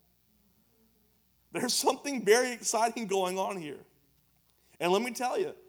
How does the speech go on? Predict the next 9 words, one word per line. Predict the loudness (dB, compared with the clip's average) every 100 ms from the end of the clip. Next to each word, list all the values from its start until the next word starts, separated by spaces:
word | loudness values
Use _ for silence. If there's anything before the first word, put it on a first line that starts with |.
| _ _ _ _ _
when | -2 2
I | 2
get | 2 -4 -2
commissioned | 2 4 2 -2
under | -2 2
Dutch | 2 2
Sheets | 0 -4 -4 -6
this | -6
weekend, | -8 -8 -8 -8